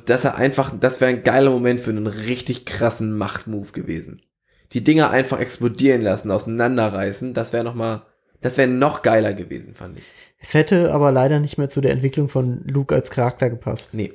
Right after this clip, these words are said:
Speaker 2: Wäre natürlich super geil gewesen, aber funktioniert natürlich in dem
Speaker 1: Zu
Speaker 2: Moment
Speaker 1: dem Zeitpunkt
Speaker 2: nicht.
Speaker 1: war er ja quasi schon auf der nächsten Ebene der Macht
Speaker 2: Ja,
Speaker 1: angekommen,
Speaker 2: genau.
Speaker 1: nämlich dem Wissen, das Wissen um die Zukunft der Macht und seiner Rolle in dem Ganzen, die wusste er, glaub ich, bis dahin noch nicht so richtig, die hat ihm Yoda im Grunde gezeigt.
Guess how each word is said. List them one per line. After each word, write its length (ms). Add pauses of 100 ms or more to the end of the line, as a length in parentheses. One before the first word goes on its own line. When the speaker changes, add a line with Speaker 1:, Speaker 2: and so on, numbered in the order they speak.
Speaker 2:
Wäre 220
natürlich 300
super 280
geil 220
gewesen, 420
aber 460 (280)
funktioniert 440
natürlich 260
in 80
dem 80
Speaker 1:
Zu 60
Speaker 2:
Moment 160
Speaker 1:
dem 40
Zeitpunkt 300
Speaker 2:
nicht. 60
Speaker 1:
war 200
er 180
ja 140
quasi 360
schon 180
auf 160
der 140
nächsten 400
Ebene 280
der 120
Macht 140
Speaker 2:
Ja, 100
Speaker 1:
angekommen, 340
Speaker 2:
genau. 100
Speaker 1:
nämlich 260
dem 200
Wissen, 400 (160)
das 180
Wissen 280
um 140
die 200
Zukunft 580 (180)
der 100
Macht 360 (440)
und 180
seiner 200
Rolle 320
in 120
dem 140
Ganzen, 400
die 160
wusste 260
er, 60
glaub 140
ich, 60
bis 140
dahin 240
noch 140
nicht 160
so 80
richtig, 220
die 80
hat 60
ihm 100
Yoda 260
im 100
Grunde 220
gezeigt. 500